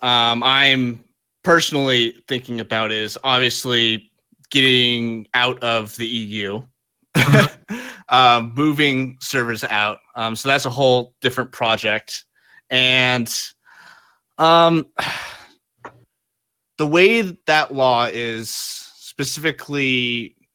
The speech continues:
outlined is it's very vague in what measures you need to take to monitor and kinda scan the content that people are uploading.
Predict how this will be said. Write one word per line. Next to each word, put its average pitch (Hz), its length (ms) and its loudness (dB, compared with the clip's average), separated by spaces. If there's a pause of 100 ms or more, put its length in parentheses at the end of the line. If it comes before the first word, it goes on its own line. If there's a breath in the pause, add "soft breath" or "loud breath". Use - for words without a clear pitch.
(800)
outlined 120 760 0
is 120 200 -10
it's 117 120 -10
very 147 340 2
vague 117 640 0
in 113 200 -6
what 117 400 0
measures 110 720 -2
you 110 80 -6
need 104 220 -6
to 104 80 -8
take 101 560 -10 (120)
to 104 580 -4
monitor 113 1040 0
and 101 680 -6 (220)
kinda 113 220 -2
scan 117 720 2
the 107 200 -6 (100)
content 113 540 -2
that 104 120 -6
people 110 220 -6
are 104 120 -4
uploading. 95 500 -10